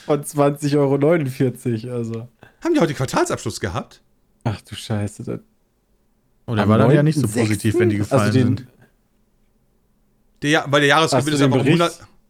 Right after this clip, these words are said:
Speaker 2: nee,
Speaker 1: Ja, ja.
Speaker 2: weil, weil ich gerade, ich hab einfach C D Projekt Aktie eingekippt und da gibt's ja grad die, den, die Finanzen und die letzten Zahlen, ach nee, die letzten Zahlen sind von März, okay.
Speaker 1: Wollte grad
Speaker 2: Nee,
Speaker 1: sagen, also, das
Speaker 2: Q eins,
Speaker 1: wird mich sehr wundern.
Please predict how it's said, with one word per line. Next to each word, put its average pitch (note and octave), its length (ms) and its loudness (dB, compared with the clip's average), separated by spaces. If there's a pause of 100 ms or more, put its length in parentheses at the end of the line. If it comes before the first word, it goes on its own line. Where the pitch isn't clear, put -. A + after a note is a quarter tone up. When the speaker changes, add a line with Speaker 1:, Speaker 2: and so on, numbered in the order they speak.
(120)
Speaker 2:
nee, D3 240 2
Speaker 1:
Ja, G#2 80 -2
ja. B2+ 40 -2
Speaker 2:
weil, C3 160 0
weil C#3 160 0
ich B2+ 80 -6
gerade, C3+ 200 -2
ich A#2+ 160 -4
hab D3+ 100 -2
einfach C3+ 260 -6
C C3 160 -12
D B2 60 -14
Projekt C#3+ 260 -4
Aktie B2+ 240 -4
eingekippt B2+ 380 -10
und - 60 -20
da A#2+ 40 -4
gibt's A#2+ 160 -6
ja B2+ 80 -8
grad A2 140 -8
die, A2+ 80 -12
den, A2+ 320 -4
die G#2+ 160 -12
Finanzen A#2+ 540 -8
und - 320 -20
die A2 80 -6
letzten B2 260 -6
Zahlen, A#2 260 -6
ach G2+ 100 -10
nee, A2+ 120 -4
die G2+ 40 -8
letzten G#2+ 220 -10
Zahlen G2+ 140 -8
sind G2 80 -12
von F#2+ 180 -10
März, G2 480 -12
okay. - 300 -20 (600)
Speaker 1:
Wollte F2+ 140 -16
grad F#2 120 -10
Speaker 2:
Nee, G#2 80 -4
Speaker 1:
sagen, G2 120 -4
also, G2 60 -8
das - 20 -4
Speaker 2:
Q C3+ 80 0
eins, G#2+ 400 -4
Speaker 1:
wird - 0 -
mich A2+ 120 -12
sehr C3 100 0
wundern. A2 140 -2